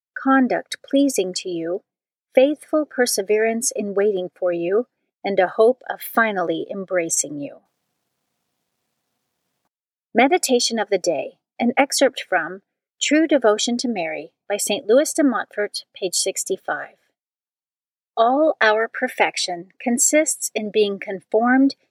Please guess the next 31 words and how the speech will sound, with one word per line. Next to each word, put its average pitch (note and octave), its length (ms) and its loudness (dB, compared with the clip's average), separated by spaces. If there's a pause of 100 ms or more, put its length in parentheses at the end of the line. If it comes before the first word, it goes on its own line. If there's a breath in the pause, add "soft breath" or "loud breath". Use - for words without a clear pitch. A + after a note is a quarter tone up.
united, G#3 720 2
and G#3 160 -6
consecrated G3 840 -2 (320)
to - 100 -6
Jesus A3 500 2
Christ, - 640 -8 (500)
and A#3 180 2
therefore C#4+ 440 0
the B3 100 0
most G3 320 -2
perfect C4 460 0
of F#3+ 120 -6
all G#3 140 2
devotions A#3 840 0
is, G3 480 -2
without G3+ 460 -6
any B3 220 0
doubt, E3+ 480 -2 (360)
that G3+ 500 0
which - 260 0
the G3+ 100 2
most G3 380 -4
perfectly C4+ 520 0
conforms, F#3+ 840 0
unites, A#3 580 -2
and A3 160 -6
consecrates G3 720 0
us E3 240 0
to G#3+ 140 2
Jesus F#3 420 0
Christ. - 560 -2